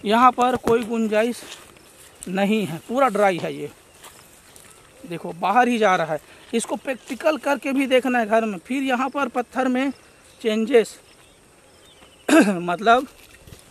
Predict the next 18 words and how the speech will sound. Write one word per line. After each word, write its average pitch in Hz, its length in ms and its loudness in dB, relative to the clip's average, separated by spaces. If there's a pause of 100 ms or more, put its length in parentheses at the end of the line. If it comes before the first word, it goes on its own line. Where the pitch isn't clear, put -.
(1000)
नारियल 175 400 0
खड़ी 175 220 -8
हो, 156 80 -4
यहाँ 185 300 0
पानी 214 240 2
की 269 140 -8
पतली 220 420 -2
धार 165 240 -4
है, 147 180 -10 (640)
यहाँ 202 220 2
पर 240 240 4
डेढ़ 208 240 0
से 220 120 -6
दो 214 180 0
एचपी 214 240 -4
तक 196 160 -6
का 240 120 -6
पानी 190 340 -2